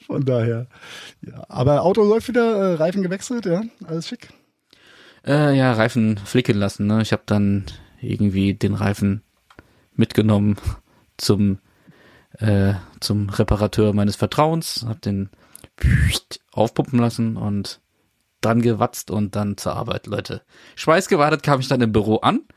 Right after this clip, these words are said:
Speaker 2: wo dann natürlich, äh, keine Wellness-Oase auf mich wartet, sondern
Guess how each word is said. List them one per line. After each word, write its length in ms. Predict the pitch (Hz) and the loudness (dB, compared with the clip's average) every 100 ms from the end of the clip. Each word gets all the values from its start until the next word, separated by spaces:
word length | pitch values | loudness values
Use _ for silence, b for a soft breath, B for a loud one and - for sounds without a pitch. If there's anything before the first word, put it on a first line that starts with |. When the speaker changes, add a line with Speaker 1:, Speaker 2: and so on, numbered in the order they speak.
| b b b | b b b
Speaker 2:
wo 140 | - 120 | 0 2
dann 120 | 117 | 4
natürlich, 640 | 113 - 139 139 135 - | 2 2 2 2 0 -2
äh, 400 | 107 98 92 98 b b b b | -2 0 -2 -4 b b b b
keine 380 | - 127 131 107 | -2 2 2 2
Wellness-Oase 680 | 117 196 143 104 87 104 92 | 2 2 0 0 2 2 -2
auf 140 | - | -2
mich 220 | 104 98 | -6 -6
wartet, 460 | - 87 - 156 - | -6 -8 -6 -6 -6
sondern 480 | - 104 107 120 | -4 -2 0 0